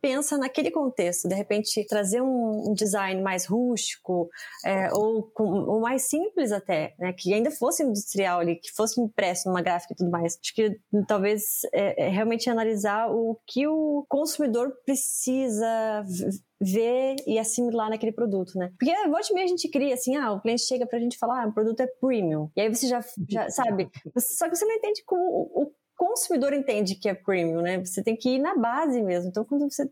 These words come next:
Speaker 1: trouxe isso, é bem legal da gente inverter esse pensamento e não partir das palavras-chave clássicas que a gente já tá cansado de ouvir, né?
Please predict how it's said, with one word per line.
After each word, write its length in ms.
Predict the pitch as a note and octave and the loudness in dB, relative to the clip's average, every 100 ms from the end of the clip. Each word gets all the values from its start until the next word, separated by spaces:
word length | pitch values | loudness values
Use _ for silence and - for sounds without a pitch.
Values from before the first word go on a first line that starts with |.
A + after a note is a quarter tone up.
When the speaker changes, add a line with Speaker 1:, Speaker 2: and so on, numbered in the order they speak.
| _ | _
Speaker 1:
trouxe 520 | - B3 D4 - B3 | 0 0 0 0 0
isso, 180 | C#4 - - | 0 -2 0
é 440 | A3 G#3 G3+ G3 | 0 2 2 0
bem 200 | F#3+ A3 | 0 0
legal 260 | C4 B3+ A#3+ | 0 0 0
da 60 | |
gente 220 | A#3 B3 C4+ | 0 0 0
inverter 340 | B3 A3+ C4 | 0 0 0
esse 120 | - | -2
pensamento 500 | C#4+ C4 A#3+ E3+ E3 | -2 -2 -2 -2 0
e 40 | F#3 | 0
não 100 | A3 | 2
partir 260 | B3+ A#3+ | 0 2
das 140 | A3+ A3 | 0 0
palavras-chave 640 | G#3 F#3+ G3+ - F#3+ F#3 F3+ - - | 0 0 0 0 -2 -2 -2 -4 -2
clássicas 640 | G3+ F#3 - - E3+ - | -2 -2 -4 -2 -2 -2
que 120 | - | -2
a 20 | |
gente 260 | F#3 F#3 F#3 | 0 0 2
já 120 | F#3 | 0
tá 100 | F#3 | -2
cansado 400 | F3+ F#3+ F#3+ F#3+ | -2 -2 0 2
de 80 | F#3 | 2
ouvir, 280 | G3+ F#3 F3+ | 2 2 0
né? 140 | E3+ | -2